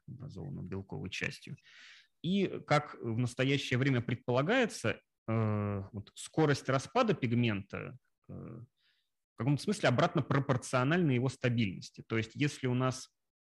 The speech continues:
э, вот этот хромофорный карман достаточно плотный, э, в нем молекула витамина А сидит и не может особо свободно колебаться, соответственно, у такого пигмента, с одной стороны, высокая стабильность, но он будет очень долго распадаться.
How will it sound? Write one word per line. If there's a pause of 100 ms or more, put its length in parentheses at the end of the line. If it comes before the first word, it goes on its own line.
(380)
э,
вот
этот
хромофорный
карман
достаточно
плотный, (600)
э,
в
нем (100)
молекула
витамина
А
сидит (140)
и (500)
не
может
особо
свободно
колебаться,
соответственно,
у
такого
пигмента,
с
одной
стороны,
высокая
стабильность,
но
он
будет (180)
очень
долго
распадаться.